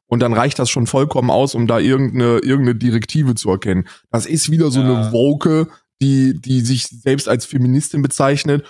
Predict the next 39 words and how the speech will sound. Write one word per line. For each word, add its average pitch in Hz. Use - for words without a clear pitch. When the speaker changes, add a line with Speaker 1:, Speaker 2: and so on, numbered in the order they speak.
Speaker 1:
und 123
deswegen 139
ist -
die 139
gegen 135
alle, 131
die 135
mal 135
eine 131
andere 139
Meinung 127
haben. 90
Dieses, 165
"Die 151
haben 185
nur 190
eine 190
andere 170
Meinung", 151
kann -
ich 165
sowieso 139
nicht 143
mehr 104
hören. 95
Das 117
ist, 151
das 165
ist 175
jedes 226
Mal, 180
wenn 170
irgendjemand 196
reaktionäre 202
Scheiße 190
von 123
sich 107
gibt, 156
kommt 185